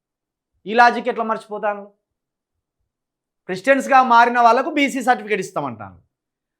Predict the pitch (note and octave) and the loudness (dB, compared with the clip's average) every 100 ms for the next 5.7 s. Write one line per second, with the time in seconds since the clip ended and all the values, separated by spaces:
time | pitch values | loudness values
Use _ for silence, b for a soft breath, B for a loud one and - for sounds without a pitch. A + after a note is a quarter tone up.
0 | _ A3 B3+ B3 A#3 D#4+ D4+ D4+ A#3+ A#3+ | _ 0 0 -2 -2 2 2 2 4 6
1 | D4 D4+ D4+ D4+ D4+ C#4+ A#3 C#4+ C#4 A#3 | 4 2 0 2 2 2 -2 -2 -2 -2
2 | C4+ A3+ A3 B3 A3 A3 F3+ C#3+ C3 D#3+ | -4 -4 -4 -4 -2 -6 -6 -6 -4 -4
3 | C3 _ _ _ _ _ _ _ _ _ | -6 _ _ _ _ _ _ _ _ _
4 | _ _ _ D#3+ F3 G3 C4 C4+ B3+ B3+ | _ _ _ -10 2 4 4 2 0 0
5 | B3 A#3+ A#3 A#3 A3 G#3 | 0 -2 -4 -4 -4 -4